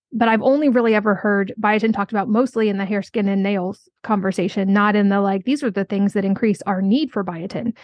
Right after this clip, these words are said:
I feel like this is a very important point, and I'm not hearing these people who are recommending a lot of protein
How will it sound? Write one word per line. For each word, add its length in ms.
I 80
feel 80
like 80
this 140
is 100
a 60
very 240
important 340
point, 160
and 100
I'm 120
not 180
hearing 320
these 120
people 260
who 100
are 120
recommending 800
a 100
lot 220
of 60
protein 520